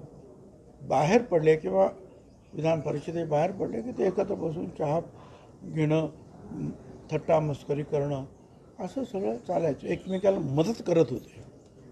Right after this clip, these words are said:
शासनसुद्धा आणि ते विरोधी पक्षसुद्धा आमदारांना मदत करायचे त्यांच्या, त्यांच्या काही अडचणी असतील तर. पण आता ही कटुता जी आहे अलीकडे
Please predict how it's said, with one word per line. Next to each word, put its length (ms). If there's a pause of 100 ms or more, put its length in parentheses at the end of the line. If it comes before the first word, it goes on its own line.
(1200)
शासनसुद्धा 720
आणि 140
ते 520 (360)
विरोधी 360
पक्षसुद्धा 680 (800)
आमदारांना 680 (300)
मदत 320 (120)
करायचे 400
त्यांच्या, 320 (100)
त्यांच्या 300
काही 200
अडचणी 320
असतील 520
तर. 40 (1120)
पण 80
आता 240
ही 140
कटुता 560
जी 120
आहे 280
अलीकडे 640